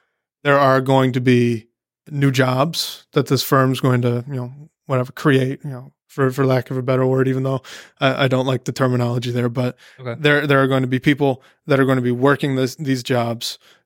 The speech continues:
Speaker 1: There are gonna be a lot of people left behind. Is this a net positive for that, that little country?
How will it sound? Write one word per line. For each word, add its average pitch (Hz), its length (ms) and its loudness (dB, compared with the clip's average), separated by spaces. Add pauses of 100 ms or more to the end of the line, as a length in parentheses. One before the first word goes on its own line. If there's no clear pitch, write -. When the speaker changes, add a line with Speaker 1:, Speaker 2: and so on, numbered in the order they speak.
Speaker 1:
There 139 100 4
are - 40 6
gonna 131 200 2
be 131 80 4
a 127 80 4
lot 120 260 0
of 120 80 -2
people 131 280 -2
left 123 200 -4
behind. 127 480 0 (560)
Is 131 220 -2
this 131 180 0
a 131 120 4
net 127 300 0
positive 123 480 -8
for - 200 -6
that, 127 340 -2 (120)
that 123 220 -2
little 120 200 -8
country? - 420 -16